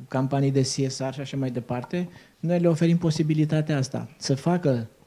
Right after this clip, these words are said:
în așa fel încât hrana pe care ei o dețin, da, să nu devină gunoi, să fie consumată ca hrană.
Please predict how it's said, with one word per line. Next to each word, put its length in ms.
în 100
așa 240
fel 140
încât 540
hrana 340
pe 140
care 240
ei 160
o 120
dețin, 580
da, 240
să 140
nu 140
devină 400
gunoi, 360
să 140
fie 220
consumată 580
ca 240
hrană. 260